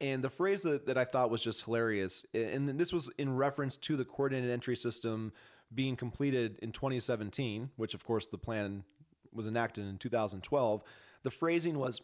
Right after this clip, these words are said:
<clears throat> "increased completeness of data collection." So, yes, we've achieved a increased completeness of data collection. We're getting better. We're, we're increasing that completeness.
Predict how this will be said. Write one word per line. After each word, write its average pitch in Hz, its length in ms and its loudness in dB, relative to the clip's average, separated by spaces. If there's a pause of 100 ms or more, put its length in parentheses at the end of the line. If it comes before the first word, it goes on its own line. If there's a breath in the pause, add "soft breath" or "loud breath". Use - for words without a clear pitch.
<clears throat> 208 440 -2
"increased 208 600 0
completeness 147 580 -2
of 120 100 -4
data 117 240 2
collection." 82 540 -2 (520 soft breath)
So, 139 400 4 (180 loud breath)
yes, 160 300 2
we've 147 180 0
achieved 180 480 -2
a 135 360 0
increased 175 720 0
completeness 135 760 -2
of 123 180 -2
data 127 240 2
collection. 90 540 -2 (360 soft breath)
We're 151 140 2
getting 180 260 4
better. 139 420 6
We're, 143 260 4
we're 147 160 2
increasing 156 600 0
that 123 180 0
completeness. 101 580 -2